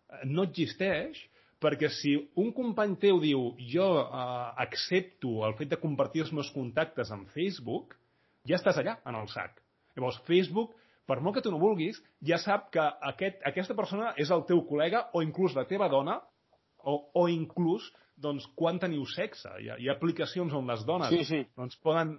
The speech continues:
Speaker 1: poden indicar quan ovulen, tal i qual, i si a sobre diuen, «I aquesta és la meva parella», i ho configuren al sistema, ja saben que tu, encara que no vulguis estar, tens a aquesta persona com a parella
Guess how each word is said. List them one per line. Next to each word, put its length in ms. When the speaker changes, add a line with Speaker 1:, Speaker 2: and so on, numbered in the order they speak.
Speaker 1:
poden 240
indicar 420
quan 220
ovulen, 560
tal 140
i 60
qual, 280
i 120
si 80
a 60
sobre 160
diuen, 240
«I 120
aquesta 300
és 60
la 60
meva 220
parella», 300
i 60
ho 100
configuren 420
al 120
sistema, 500
ja 140
saben 280
que 140
tu, 180
encara 300
que 80
no 80
vulguis 320
estar, 320
tens 440
a 220
aquesta 320
persona 320
com 180
a 80
parella 380